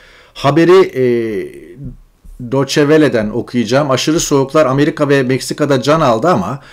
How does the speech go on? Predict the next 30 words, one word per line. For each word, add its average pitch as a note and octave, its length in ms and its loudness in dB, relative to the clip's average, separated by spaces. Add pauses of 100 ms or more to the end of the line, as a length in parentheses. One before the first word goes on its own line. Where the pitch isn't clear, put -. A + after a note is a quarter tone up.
(220)
gaz D#3+ 260 0
ve D#3+ 60 2
elektrik D3+ 400 0
kesintilerine C3+ 640 0
yol C#3 240 2
açtı." G2 340 -4
diyor. G2+ 360 -4 (540)
E, A#2+ 60 -4 (2000)
Amerika'da E3+ 440 2
çok F3 200 2
ciddi D3+ 220 2
bir D#3 100 2
sorun C3+ 440 0
bu C#3+ 180 2
ve B2+ 100 2
şu C#3+ 180 -4
anda, C3+ 420 0
e, A#2+ 200 -4
bütün, D3 320 -4
e, - 40 -10 (800)
lokal C3+ 420 0 (180)
televizyonlar A#2+ 800 -2
ve A#2+ 140 2 (140)
basın C3 340 -2
da B2+ 180 2
bu C3+ 100 -4
konu C3 340 -2
üzerine B2 320 0
yoğunlaşmış A#2+ 640 -2
durumda. G#2 420 -4